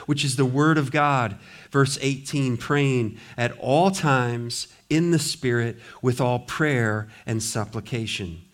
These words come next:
To that end, don't be like the disciples in the garden. "Keep alert with all perseverance, making supplication for all of your friends." No. All the saints,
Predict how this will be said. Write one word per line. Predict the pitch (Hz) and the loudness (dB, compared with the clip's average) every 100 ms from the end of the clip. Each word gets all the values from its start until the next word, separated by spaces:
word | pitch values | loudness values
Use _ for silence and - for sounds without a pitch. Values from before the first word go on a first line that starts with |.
| - - | -20 -8
To | - | 0
that | 120 120 123 | 4 4 4
end, | 131 170 220 - - - _ _ _ _ _ _ _ _ _ | 4 4 2 -4 -14 -20 _ _ _ _ _ _ _ _ _
don't | 117 117 | -12 -8
be | 123 | -6
like | 117 107 | -6 -6
the | 104 | -6
disciples | 98 - 117 - 78 - - _ _ _ _ _ _ _ | -6 -4 -4 -4 -10 -12 -14 _ _ _ _ _ _ _
in | 107 | -2
the | 113 | -2
garden. | 107 113 110 87 73 - _ _ - | 2 2 2 -2 -12 -18 _ _ -8
"Keep | - 202 202 | 0 2 6
alert | 190 226 196 | 6 6 4
with | 151 | 4
all | 160 175 | 2 4
perseverance, | 196 190 190 156 175 196 165 139 | 4 4 2 0 2 4 4 2
making | 143 160 165 151 | -2 -2 0 -2
supplication | - 185 196 190 170 165 165 170 | 0 -2 -2 -4 -2 -2 0 -2
for | 160 156 156 139 135 135 - - - - - _ - | -4 -4 0 2 0 -2 -10 -20 -20 -20 -20 _ -4
all | 113 113 | 0 2
of | 120 | 0
your | 127 143 | 0 -4
friends." | 139 139 110 87 80 - - - _ _ _ _ _ _ _ _ _ _ _ _ | 0 0 0 -4 -8 -10 -10 -14 _ _ _ _ _ _ _ _ _ _ _ _
No. | 117 101 92 127 165 _ _ _ _ _ _ _ _ _ | -6 -6 -6 -8 -12 _ _ _ _ _ _ _ _ _
All | 123 156 190 | 0 4 4
the | 170 | 2
saints, | - 165 123 - - - | 2 2 2 -2 -8 -8